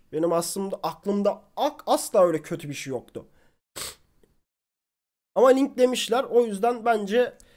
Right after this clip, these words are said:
orada da bir dava görülmeli abi diye düşünüyorum. Ne gülüyorsunuz lan? Ciddiyim, Allah Allah. Bu şey, evet, Stalin hikayesi gibi.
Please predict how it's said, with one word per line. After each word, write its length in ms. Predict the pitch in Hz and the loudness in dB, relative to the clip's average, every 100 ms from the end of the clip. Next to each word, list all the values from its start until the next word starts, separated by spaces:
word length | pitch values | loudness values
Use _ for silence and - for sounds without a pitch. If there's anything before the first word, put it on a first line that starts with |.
| _ _ _ _ | _ _ _ _
orada 360 | 208 226 208 196 | 0 0 2 0
da 120 | 220 | 0
bir 120 | 214 | 2
dava 380 | 208 196 190 202 | 4 6 6 4
görülmeli 540 | 196 190 185 180 175 | 2 0 2 2 2
abi 340 | 151 123 113 104 _ _ _ _ _ _ _ _ 160 | 2 0 -4 -8 _ _ _ _ _ _ _ _ -2
diye 180 | 165 | -2
düşünüyorum. 580 | 175 - 185 185 160 156 | 0 -2 0 2 0 0
Ne 80 | 180 | -2
gülüyorsunuz 540 | 233 247 226 - 175 | 0 2 2 2 0
lan? 160 | 220 165 | 2 2
Ciddiyim, 460 | 160 170 240 226 160 | 0 -6 -2 0 4
Allah 360 | 175 190 180 | 2 4 4
Allah. 600 | 185 185 180 170 165 151 - _ _ _ _ _ _ _ _ _ _ _ | 4 2 2 2 2 -2 -10 _ _ _ _ _ _ _ _ _ _ _
Bu 60 | 240 | -4
şey, 240 | 294 247 | 4 6
evet, 180 | 254 - | 8 6
Stalin 420 | - 202 269 277 | 0 0 2 2
hikayesi 640 | 277 269 247 226 226 - | -2 2 4 4 2 -2
gibi. 280 | 180 123 104 | -4 -4 -8